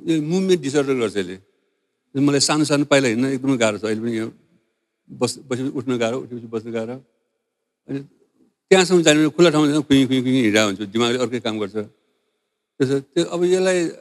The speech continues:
सुरु सुरुमा गाह्रो भयो, अब यसलाई पेल्नुपर्छ भन्ने लागेको छ। त्यसो कारण नाचेर हुन्छ कि गाएर हुन्छ कि, अब यसले गीतहरू पनि गाउन थालेको छु मैले। म अस्ति सास पनि फे-,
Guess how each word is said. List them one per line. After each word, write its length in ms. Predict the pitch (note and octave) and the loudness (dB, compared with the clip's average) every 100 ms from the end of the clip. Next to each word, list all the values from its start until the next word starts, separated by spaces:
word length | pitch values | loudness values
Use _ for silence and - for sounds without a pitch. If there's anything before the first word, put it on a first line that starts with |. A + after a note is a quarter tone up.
| - _ _ _ _ _ _ _ | -20 _ _ _ _ _ _ _
सुरु 240 | D3 G3+ F#3+ | -4 -2 0
सुरुमा 260 | F3+ F3+ | 2 2
गाह्रो 360 | D3 C#3 D3 D3 | 4 2 2 0
भयो, 160 | D3 | -2
अब 100 | D#3+ | -2
यसलाई 240 | D#3 E3 D#3+ | 0 0 -2
पेल्नुपर्छ 580 | D#3 F#3 F3+ E3 D3+ C3 | 4 4 6 4 4 2
भन्ने 280 | G#2+ A2+ | 0 -2
लागेको 420 | A#2+ - B2+ A#2 A2+ | -4 -4 -2 -2 0
छ। 40 | |
त्यसो 720 | A2+ A#2 - _ _ _ B2+ | -2 -2 -10 _ _ _ -6
कारण 160 | C3 C3+ | -2 0
नाचेर 340 | C#3+ C3+ C#3 | 2 2 0
हुन्छ 180 | B2+ B2 | -2 -2
कि 140 | C#3 | -4
गाएर 300 | C#3 C3 C3 | 0 0 0
हुन्छ 220 | B2+ B2 A#2+ | -2 -6 -6
कि, 260 | A#2 D3 D3 - _ _ _ | -4 -4 -4 -14 _ _ _
अब 60 | C#3+ | 0
यसले 240 | C#3 C#3+ | 2 2
गीतहरू 360 | C3 D3 C#3+ C#3+ | 2 2 2 0
पनि 220 | C#3+ D3 | 2 2
गाउन 200 | C3 C3 | 2 0
थालेको 240 | A#2+ A#2 | 0 0
छु 80 | A2+ | -2
मैले। 400 | G#2+ G2+ G#2 _ _ _ _ _ | -4 -6 -12 _ _ _ _ _
म 40 | C#3 | -4
अस्ति 240 | B2+ C#3+ | 0 0
सास 280 | B2+ D3 B2+ | 2 0 -2
पनि 200 | - D3 | -4 -6
फे-, 260 | D3 C3+ | -6 -14